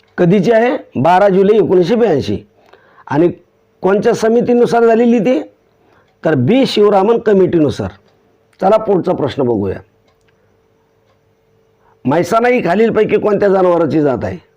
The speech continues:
बघा, प्रश्न काय आहे? म्हैसाणा ही खालीलपैकी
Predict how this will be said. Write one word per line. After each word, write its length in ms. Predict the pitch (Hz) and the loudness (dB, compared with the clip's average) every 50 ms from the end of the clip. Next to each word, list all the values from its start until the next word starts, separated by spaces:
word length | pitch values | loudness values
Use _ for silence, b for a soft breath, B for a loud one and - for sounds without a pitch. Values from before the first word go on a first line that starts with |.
| _ _ _ _ _ _ _ _ _ _ _ _ _ _ - | _ _ _ _ _ _ _ _ _ _ _ _ _ _ -4
बघा, 240 | 143 156 160 175 190 226 - _ _ _ _ _ _ - | -2 -2 0 -2 -4 -4 -10 _ _ _ _ _ _ -8
प्रश्न 320 | 147 143 - - 165 175 | -6 -6 -4 -2 -2 -2
काय 180 | 165 185 180 185 | 0 0 0 0
आहे? 80 | 180 - | 0 0
म्हैसाणा 480 | 180 160 156 156 - 180 185 185 185 | -2 -2 -2 -2 -2 -2 -2 0 0
ही 140 | 190 185 156 | 0 0 0
खालीलपैकी 600 | 151 151 165 180 165 - 175 175 - - 226 | 0 0 0 0 0 0 -2 -2 0 0 -2